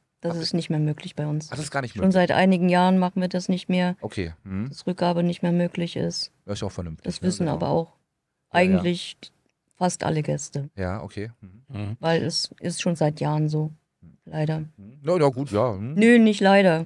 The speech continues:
Speaker 2: Nee, ist so, es ist so, ne?
Speaker 1: Es,
Speaker 2: Genau.
Speaker 1: es ist
Speaker 2: Das ist
Speaker 1: so.
Speaker 2: halt so, ja, das ist ja bei anderen Veranstaltungen ganz genauso.
Speaker 1: Ja,
Speaker 2: Und man muss sich auch,
Speaker 1: richtig.
Speaker 2: eine gewisse Sicherheit braucht man ja auch. Und wenn man sich dazu entscheidet, da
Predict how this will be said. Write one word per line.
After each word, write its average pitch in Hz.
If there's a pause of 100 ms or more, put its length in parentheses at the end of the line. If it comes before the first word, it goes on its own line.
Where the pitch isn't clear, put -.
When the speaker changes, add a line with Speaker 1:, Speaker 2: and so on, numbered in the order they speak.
(120)
Speaker 2:
Nee, 139
ist 175
so, 185
es 175
ist 190
so, 127
ne? 127
Speaker 1:
Es, 175
Speaker 2:
Genau. 127
Speaker 1:
es 107
ist -
Speaker 2:
Das 147
ist 156
Speaker 1:
so. 165
Speaker 2:
halt 147
so, 127
ja, 120
das 131
ist 135
ja 127
bei 104
anderen 120
Veranstaltungen 113
ganz 110
genauso. 110
Speaker 1:
Ja, 190
Speaker 2:
Und -
man 196
muss 196
sich 185
auch, 117
Speaker 1:
richtig. 170
Speaker 2:
eine 107
gewisse 110
Sicherheit 113
braucht 107
man 127
ja 110
auch. 110
Und 107
wenn 104
man 107
sich 110
dazu 110
entscheidet, 101
da 101